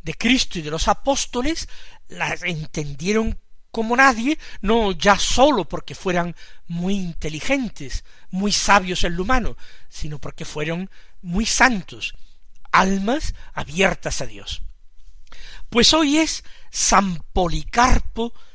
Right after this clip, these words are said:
de Esmirna, un santo padre de la Iglesia muy antiguo,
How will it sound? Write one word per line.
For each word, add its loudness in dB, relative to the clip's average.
de -2
Esmirna, 0
un 2
santo 6
padre 6
de -2
la 0
Iglesia 2
muy 4
antiguo, -2